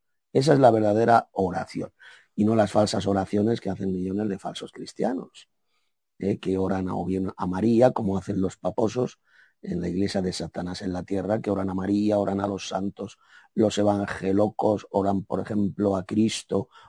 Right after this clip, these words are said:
oran al Espíritu Santo. No, no, no. La verdadera oración es al Padre Celestial. Y súplica, oración y súplica, suplicar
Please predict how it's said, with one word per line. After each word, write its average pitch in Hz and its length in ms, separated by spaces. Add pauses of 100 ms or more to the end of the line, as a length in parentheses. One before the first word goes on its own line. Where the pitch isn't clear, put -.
oran 95 280
al 98 120
Espíritu 98 580
Santo. 101 520
No, 107 180
no, 95 100
no. 87 220 (340)
La 110 200
verdadera 113 500
oración 120 520 (120)
es 147 320 (440)
al 185 160
Padre 170 480 (240)
Celestial. - 720 (1200)
Y 120 100
súplica, 110 720 (300)
oración 147 720
y 113 100
súplica, 107 600
suplicar 127 840